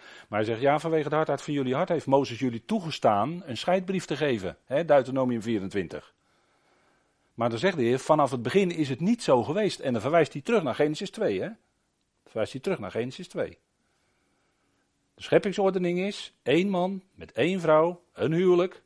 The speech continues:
en that's it. Geen polygamie. En dan kun je natuurlijk zeggen: ja, Jacob had twee vrouwen, dit en dat. Maar dat is allemaal afwijking van.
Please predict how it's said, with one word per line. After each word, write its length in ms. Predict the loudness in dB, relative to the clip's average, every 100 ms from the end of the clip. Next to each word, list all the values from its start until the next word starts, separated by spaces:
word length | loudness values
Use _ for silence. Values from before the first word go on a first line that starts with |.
| _
en 180 | -16 -2
that's 240 | 2 4 4
it. 340 | -2 -4 _ _ _ _ _ _
Geen 280 | 0 0 4
polygamie. 680 | 4 4 0 0 0 -4 _ _ _ _ _ _ _ _ _ _ _ _ _ _ _ _ _ _ _ _ _ _ _ _ _ -4
En 80 | 0
dan 80 |
kun 100 | 4
je 60 | 2
natuurlijk 220 | 2 -2
zeggen: 220 | -2 0
ja, 160 | 0 0
Jacob 380 | 2 0 0 -6
had 120 | -6
twee 180 | -4 -2
vrouwen, 260 | -2 -4
dit 120 | -6 -8
en 60 |
dat. 140 | -8 -10
Maar 100 | -6
dat 100 | -2
is 60 |
allemaal 240 | 2 2 4
afwijking 440 | 4 4 2 0
van. 300 | 0 0 -4